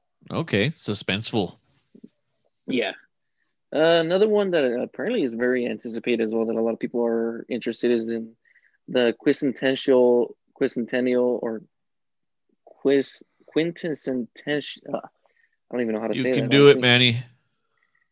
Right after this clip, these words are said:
Speaker 2: Quintessential Quintuplets season two. I heard that one's, like, really big, so people are really interested in that one as well. Yeah, for, for seven, uh, second season.
Speaker 1: Okay, I think that's another one I haven't seen either.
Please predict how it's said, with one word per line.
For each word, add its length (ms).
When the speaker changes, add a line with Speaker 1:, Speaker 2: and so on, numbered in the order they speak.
Speaker 2:
Quintessential 1400
Quintuplets 680
season 560
two. 440
I 60
heard 140
that 100
one's, 140
like, 140
really 220
big, 340
so 140
people 260
are 40
really 260
interested 380
in 140
that 140
one 120
as 120
well. 300
Yeah, 200
for, 120
for 120
seven, 340
uh, 180
second 280
season. 440
Speaker 1:
Okay, 340
I 40
think 160
that's 160
another 260
one 100
I 120
haven't 180
seen 180
either. 280